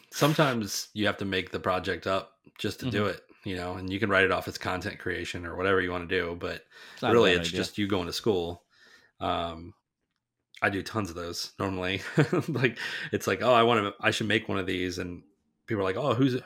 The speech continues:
Speaker 1: did you, are you making that for sale?" I'm like, "No, I'm just making it to make it to, to learn, you know, to, to see if I can make it." That's how the
Speaker 2: Have you
Speaker 1: razor
Speaker 2: had
Speaker 1: blade
Speaker 2: any
Speaker 1: started.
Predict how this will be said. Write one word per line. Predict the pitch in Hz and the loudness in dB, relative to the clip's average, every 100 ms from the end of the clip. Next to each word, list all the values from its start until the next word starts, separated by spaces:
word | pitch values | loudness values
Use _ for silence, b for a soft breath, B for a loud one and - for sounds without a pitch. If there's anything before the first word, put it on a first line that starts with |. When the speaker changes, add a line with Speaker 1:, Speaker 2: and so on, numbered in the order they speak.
| - 113 | -10 -6
Speaker 1:
did | 98 | -6
you, | 98 | -4
are | 104 | -4
you | 92 | -2
making | 101 | -2
that | 110 | -2
for | 101 | -4
sale?" | - 98 120 107 | -4 -2 0 -2
I'm | |
like, | 87 90 | -6 -2
"No, | 110 92 | 0 0
I'm | 92 | -4
just | 92 | -6
making | 95 95 92 | -2 -2 -4
it | 85 | -10
to | - | -10
make | 92 95 98 | -6 -6 -6
it | 90 - _ _ _ | -10 -10 _ _ _
to, | - 90 _ _ _ _ _ - | -10 -10 _ _ _ _ _ -6
to | 101 | -2
learn, | 92 98 80 76 _ - | 2 2 0 -10 _ -14
you | 87 | -8
know, | 87 85 B B B _ | -8 -10 B B B _
to, | 85 - _ - | -18 -18 _ -6
to | 110 | 2
see | 139 117 | 6 6
if | 95 | 4
I | 90 | -2
can | 85 | -6
make | 82 - | -8 -12
it." | - - _ - | -14 -14 _ 0
That's | 147 | 0
how | 170 123 | 2 4
the | 175 | 8
Speaker 2:
Have | |
you | 196 | 10
Speaker 1:
razor | |
Speaker 2:
had | 170 165 | 10 8
Speaker 1:
blade | |
Speaker 2:
any | 196 202 | 4 -2
Speaker 1:
started. | 190 - - | -4 -6 -8